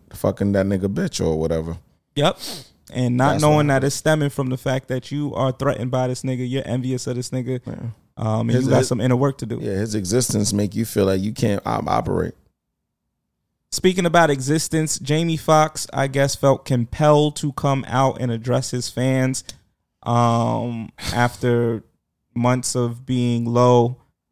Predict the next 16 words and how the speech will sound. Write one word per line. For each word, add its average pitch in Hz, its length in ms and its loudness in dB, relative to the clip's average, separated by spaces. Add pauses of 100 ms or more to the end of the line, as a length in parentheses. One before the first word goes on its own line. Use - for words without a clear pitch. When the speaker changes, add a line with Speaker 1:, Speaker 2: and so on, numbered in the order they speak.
(140)
Speaker 2:
Um, 113 360 2
and 113 380 -2
he 147 140 -4
basically 170 560 -2
said 156 320 2
what 139 320 -2 (480)
we 143 120 -2
all 135 220 4
should 143 220 -2
have 127 220 -2
known. 123 460 0 (720)
Um, 120 420 0
and 117 120 -4
he 127 140 -4
basically 135 460 -2
said, 143 440 -2